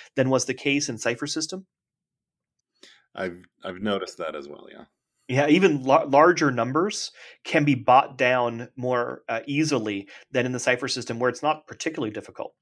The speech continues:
Speaker 1: And that's one reason why the difficulty range goes from zero to seventeen. The range above mundane actions, that is ten to seventeen, represents the sort of actions that would only be possible through the use of magic.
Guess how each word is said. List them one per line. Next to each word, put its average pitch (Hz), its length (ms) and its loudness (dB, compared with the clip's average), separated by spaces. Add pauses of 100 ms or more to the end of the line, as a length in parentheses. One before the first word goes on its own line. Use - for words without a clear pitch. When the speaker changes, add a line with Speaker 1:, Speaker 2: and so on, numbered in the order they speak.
(640)
Speaker 1:
And 160 60 0
that's 175 180 2
one 196 240 0
reason 170 380 -4
why 123 300 4
the 117 100 -6
difficulty 151 420 -4
range 120 340 -4
goes 117 200 0
from 117 160 -10
zero 120 260 -4
to 110 80 -2
seventeen. 107 640 -8 (460)
The 131 100 0
range 160 400 0
above 151 500 2
mundane 131 380 0
actions, 120 720 -4
that 117 120 0
is 110 260 -4
ten 139 260 -2
to 123 80 -8
seventeen, 117 720 -6 (300)
represents 139 500 0
the 120 100 -8
sort 180 280 2
of 190 100 0
actions 131 380 0
that 123 100 2
would 120 100 -4
only 135 220 -4
be 120 120 -8
possible 139 600 -2
through 123 180 -6
the 113 100 -12
use 117 220 -6
of 107 160 -8
magic. 120 480 -4